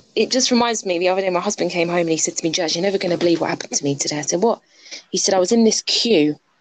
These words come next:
He said, "I was in this queue and, um, there was this quite a large girl in front of me in the queue, but there was these two other girls, like, laughing at her."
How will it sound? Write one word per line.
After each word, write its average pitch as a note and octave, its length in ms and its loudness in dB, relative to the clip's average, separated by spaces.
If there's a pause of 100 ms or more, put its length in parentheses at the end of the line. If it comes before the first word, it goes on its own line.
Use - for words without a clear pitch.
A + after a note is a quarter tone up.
(200)
He F3+ 120 -6
said, F3+ 160 0
"I F3+ 40 4
was F3+ 120 2
in G#3 140 2
this F#3+ 160 -2
queue D#3 400 0 (200)
and, E3+ 320 0
um, E3 300 0 (680)
there F3+ 120 2
was E3+ 120 0
this - 360 -2
quite - 280 0
a - 40 2
large F3 500 0
girl F3 220 2
in D#3 100 0
front - 200 -2
of - 100 -10
me D3+ 120 2
in C#3+ 80 2
the D3 80 0
queue, D3 380 0 (840)
but E3+ 100 0
there E3+ 140 0
was E3+ 120 0
these E3+ 180 0
two G#3 180 0
other F#3+ 160 0
girls, E3 300 0
like, D3+ 140 0
laughing F3+ 520 2
at F#3 120 -2
her." G#3 420 2